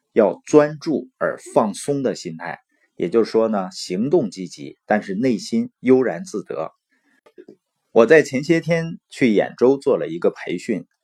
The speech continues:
一下午台呢，就马上赶往曲阜，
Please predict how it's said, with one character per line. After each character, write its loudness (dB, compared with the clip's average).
一 0
下 2
午 -4
台 -4
呢， 0
就 -4
马 -4
上 0
赶 -4
往 -6
曲 -8
阜， -14